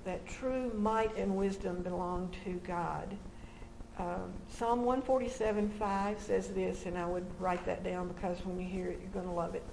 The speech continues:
Psalm one forty-seven, verse five, "His understanding is infinite."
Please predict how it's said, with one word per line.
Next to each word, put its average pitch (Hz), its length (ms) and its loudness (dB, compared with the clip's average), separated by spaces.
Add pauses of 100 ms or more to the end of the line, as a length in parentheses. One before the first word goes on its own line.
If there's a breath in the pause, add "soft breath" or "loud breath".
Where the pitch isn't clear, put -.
(280 loud breath)
Psalm 214 400 4
one 233 200 4
forty-seven, 208 600 2
verse 180 240 -2
five, 180 360 4 (400 loud breath)
"His 285 380 0
understanding 214 1000 0
is 196 260 0 (220)
infinite." 208 840 -2